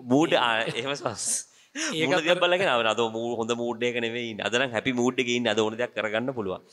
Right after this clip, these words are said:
Speaker 1: ඒතර කිසියම් ප්‍රමාණයකට මේක අපේ මේ නිශ්චිත මූඩ් එකකුත් නෑ. ඕනම කෙනෙක්ගේ ස්වභාවිකව උඩ පල්ලේ යනවා. ඒක කවදාකවත් එකේ මේ මගේ වචනින් කිව්වොත් ඒක මැජික් එකක් නෑ. ඒක කලබල වෙන්න දෙයක් නෑ. නමුත් මේක ඒ සීමාවෙන්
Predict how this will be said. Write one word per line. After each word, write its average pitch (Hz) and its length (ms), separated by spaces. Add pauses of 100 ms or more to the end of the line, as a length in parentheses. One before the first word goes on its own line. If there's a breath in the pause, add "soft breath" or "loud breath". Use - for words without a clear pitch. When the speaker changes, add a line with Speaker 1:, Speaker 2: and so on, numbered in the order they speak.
(140 soft breath)
Speaker 1:
ඒතර 233 240
කිසියම් 131 400
ප්‍රමාණයකට 202 600
මේක 220 200
අපේ 202 200
මේ 220 220 (120)
නිශ්චිත 123 420
මූඩ් 208 260
එකකුත් 143 300
නෑ. 151 200 (840)
ඕනම 113 340
කෙනෙක්ගේ 135 480
ස්වභාවිකව 120 560
උඩ 190 220
පල්ලේ 175 320
යනවා. 202 180
ඒක 185 140
කවදාකවත් 139 520
එකේ 147 160
මේ 110 140
මගේ 95 260
වචනින් 107 240
කිව්වොත් 147 180
ඒක 135 120
මැජික් 104 320
එකක් 135 240
නෑ. 120 200 (100)
ඒක 110 160
කලබල 95 280
වෙන්න 95 180
දෙයක් 120 220
නෑ. 104 180 (480 soft breath)
නමුත් 190 220
මේක 185 180
ඒ 175 200
සීමාවෙන් 165 760